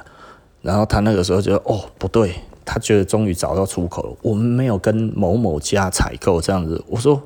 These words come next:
：“你们没有跟某一家采购吗？”我，我就，他手上就刚好有那个目录，我说：“这一个拉链尺就是台湾某一家开的。”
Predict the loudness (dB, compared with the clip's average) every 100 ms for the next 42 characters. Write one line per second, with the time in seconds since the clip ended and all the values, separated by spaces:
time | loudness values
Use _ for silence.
0 | -8 -4 -2 0 0 0 2 2 2 2
1 | 2 2 2 0 -2 -2 -2 -2 -4 -2
2 | 2 2 0 -6 -8 -16 -20 -20 -18 -4
3 | 0 0 -2 -2 0 2 2 0 0 0
4 | 0 0 0 0 0 -2 -2 -2 -4 -4
5 | -4 -2 -2 -2 -2 -6 -8 -6 -6 -8
6 | -12 -6 -2 -2 -2 -2 -2 -2 -2 -2
7 | -2 -4 -4 -6 -6 -8 -16 _ _ _
8 | _ -20 -20 -20 _ -2 -2 -2 0 2
9 | 2 2 2 2 2 2 0 0 0 0
10 | -2